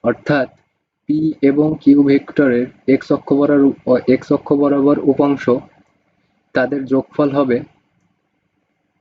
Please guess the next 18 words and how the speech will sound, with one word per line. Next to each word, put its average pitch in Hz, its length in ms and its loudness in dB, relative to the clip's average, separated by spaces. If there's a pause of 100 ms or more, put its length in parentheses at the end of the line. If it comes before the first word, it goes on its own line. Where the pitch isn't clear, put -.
(1300)
আর 131 80 0 (100)
ভেক্টরের 139 460 0 (240)
এক্স - 220 -6
অক্ষ - 100 -10 (120)
বরাবর 139 340 2 (680)
উপাংশের 131 540 0 (480)
সমান। 127 380 -2 (1600)
অর্থাৎ 127 380 -4 (380)
লম্বাংশ 135 480 -2 (140)
উপপাদ্য 143 380 0 (120)
অনুযায়ী 123 360 2 (1800)
এই 131 220 0
যে 131 80 6 (240)
এক্স 139 240 -2
অক্ষ - 140 -10 (120)
বরাবর 147 280 0 (100)
যে 147 140 4
উপাংশগুলো 135 460 2